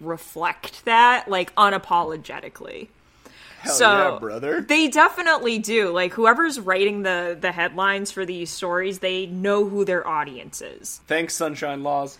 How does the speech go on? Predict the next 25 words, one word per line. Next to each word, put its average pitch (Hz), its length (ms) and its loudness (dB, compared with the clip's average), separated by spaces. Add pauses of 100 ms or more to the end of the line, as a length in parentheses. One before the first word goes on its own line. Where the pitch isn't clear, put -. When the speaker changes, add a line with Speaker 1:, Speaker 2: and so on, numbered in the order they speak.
(100)
Speaker 1:
<laughs> - 120 -20 (180)
Thanks, 208 500 0
Sunshine 180 540 -16
Laws. 180 360 -18 (540)
Uh, 196 260 6
so 240 220 2
for 247 140 -4
this 254 180 2
story, 226 300 0
I 202 60 0
think 233 320 -6
we're 254 120 -2
gonna 220 220 -2
call 196 400 0
it 196 180 -6
Florida 208 400 -2
Man 196 400 -4
Terrorizes 185 800 0
Town, 185 540 -4
Forcing 180 540 -8
Federal 175 440 -4
Government 165 600 -8
to 185 100 -10
Step - 440 -6
In. 190 400 -6